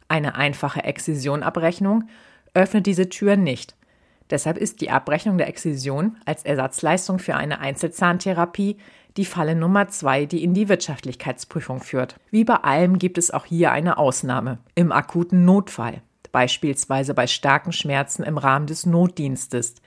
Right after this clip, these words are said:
ist die Exzision zur Schmerzbeseitigung natürlich möglich und richtig. Ist es euer Stammpatient, ist hier später zwingend notwendig, den Parentalstatus zu erheben und die systematische Behandlung einzuleiten. Die Vorgaben der Kassenzahnärztlichen Vereinigung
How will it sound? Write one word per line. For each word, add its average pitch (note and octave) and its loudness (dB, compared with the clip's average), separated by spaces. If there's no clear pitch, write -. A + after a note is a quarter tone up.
ist - -2
die F3 -2
Exzision D3+ 0
zur C#3+ -4
Schmerzbeseitigung D3 0
natürlich D3+ -4
möglich C#3+ -4
und F3+ 2
richtig. - -6
Ist E3+ 0
es - -4
euer B2+ 6
Stammpatient, E3 -2
ist C4 -2
hier D3 0
später E3 0
zwingend E3+ 0
notwendig, E3 0
den C#3 -4
Parentalstatus C#3+ -2
zu F#3+ 0
erheben C#3+ 0
und F3 2
die D#3 -2
systematische D3 0
Behandlung D3+ 0
einzuleiten. C3 -4
Die E3+ -2
Vorgaben F#3+ 4
der B2 2
Kassenzahnärztlichen D3+ -2
Vereinigung D#3 0